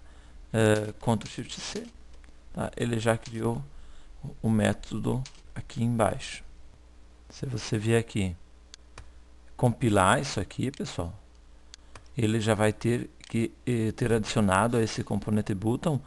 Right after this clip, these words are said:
essa nova propriedade, porque a gente colocou aqui em publish, tá certo? Então vamos compilar isso daqui, beleza? Compilei, vamos abrir agora um,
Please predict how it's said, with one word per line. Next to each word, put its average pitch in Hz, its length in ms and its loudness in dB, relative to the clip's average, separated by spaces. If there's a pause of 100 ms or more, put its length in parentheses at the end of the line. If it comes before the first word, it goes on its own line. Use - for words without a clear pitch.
(460)
essa - 220 0
nova 107 240 6
propriedade, 113 600 4
porque 123 160 -2
a - 20 2
gente 113 140 -2
colocou 107 260 0
aqui 104 180 -4
em 117 120 2
publish, - 640 -2 (440)
tá - 80 -18
certo? 104 320 2
Então 107 240 2
vamos 110 320 -2
compilar 98 460 -2
isso - 160 -12
daqui, 120 400 -4 (560)
beleza? 101 420 -2
Compilei, 98 560 -4 (520)
vamos 110 200 0
abrir 104 300 2
agora 98 440 2
um, 92 580 -4